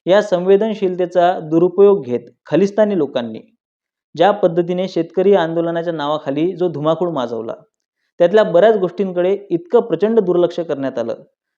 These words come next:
कारण की शेतकरी आंदोलनाच्या संवेदनशील मुद्द्याच्या नावाखाली तिथे केल्या गेलेली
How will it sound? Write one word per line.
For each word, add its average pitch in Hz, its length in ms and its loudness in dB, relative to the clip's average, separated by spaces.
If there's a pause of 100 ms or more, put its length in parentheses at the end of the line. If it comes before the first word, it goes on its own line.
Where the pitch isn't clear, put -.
(120)
कारण 160 200 2
की 226 120 -2
शेतकरी 208 760 2 (340)
आंदोलनाच्या 175 960 -2
संवेदनशील 180 720 -4
मुद्द्याच्या 160 640 -4
नावाखाली 139 600 -4 (720)
तिथे 185 240 4
केल्या 185 300 2
गेलेली 170 680 -2